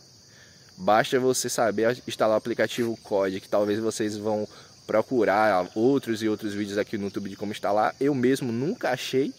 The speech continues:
essa opção de instalar esse aplicativo cod, mas sei que tem. Você ter os canais de T V liberados na sua T V fo-, Box de forma gratuita.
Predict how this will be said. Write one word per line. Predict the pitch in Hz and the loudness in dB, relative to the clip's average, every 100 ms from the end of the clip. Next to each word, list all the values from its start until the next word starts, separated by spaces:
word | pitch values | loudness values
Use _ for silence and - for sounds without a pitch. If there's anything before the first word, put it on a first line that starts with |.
| - | -8
essa | 110 113 | -6 -4
opção | 104 120 117 | -6 -4 -4
de | 117 | -4
instalar | - 113 | -2 -2
esse | 110 | 0
aplicativo | 113 117 - - 110 104 | -4 -4 -6 -6 -8 -4
cod, | 113 120 | -2 2
mas | 131 123 | 0 0
sei | - 127 | 0 -2
que | - 123 | -2 -8
tem. | - 110 135 - - - | -6 -6 -6 -10 -20 -8
Você | 113 - 113 | -4 -2 -2
ter | - 117 113 113 - | 0 2 2 0 -2
os | 110 | -6
canais | - 104 113 | -4 -2 -2
de | 117 | -2
T | 107 | -2
V | 107 | 0
liberados | 107 107 104 101 | 0 4 4 4
na | 107 | 0
sua | - | -4
T | 110 | -4
V | 101 104 | -2 -4
fo-, | - 92 - - | -2 -2 -2 -8
Box | 98 101 95 107 | 2 2 2 -4
de | 104 | -6
forma | 98 104 | -4 -2
gratuita. | 110 113 - 123 180 | -2 -2 -4 -6 -8